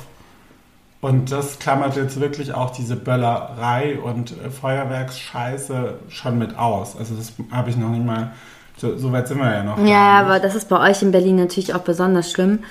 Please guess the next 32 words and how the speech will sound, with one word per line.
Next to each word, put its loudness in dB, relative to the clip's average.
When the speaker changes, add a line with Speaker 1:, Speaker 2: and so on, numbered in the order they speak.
Speaker 2:
Da 4
habe 6
ich -4
tatsächlich 2
letztens 2
auch -2
mit 0
einer 2
Freundin 2
drüber 2
gesprochen, 0
die 4
auch 2
in 4
Berlin 4
lebt, 4
dass 2
es -8
bei 2
euch 0
ja 4
wirklich -2
extrem 2
ist -8
in -4
Berlin -6
mit -8
dem -4
Feuern -6
und -8
dem -8
Böllern. -6